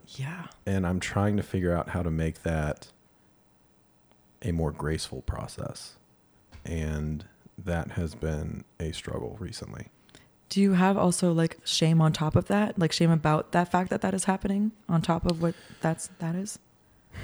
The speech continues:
Speaker 2: I don't know that I feel shame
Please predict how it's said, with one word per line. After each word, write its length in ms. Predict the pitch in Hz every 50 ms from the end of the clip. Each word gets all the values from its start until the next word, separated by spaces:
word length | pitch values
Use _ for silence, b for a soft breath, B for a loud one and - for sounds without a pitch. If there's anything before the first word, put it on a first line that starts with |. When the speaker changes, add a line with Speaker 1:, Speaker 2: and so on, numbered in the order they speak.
| B B B B B B B B B B - -
Speaker 2:
I 80 | 190 220
don't 160 | 285 330 320
know 160 | 208 190 190
that 120 | 170 175 147
I 120 | 139 135
feel 800 | - - - - 131 123 120 120 120 117 113 107 104 95 - - _ _ _ _ _ -
shame 800 | - - - - - 110 98 95 101 107 117 131 160 175 180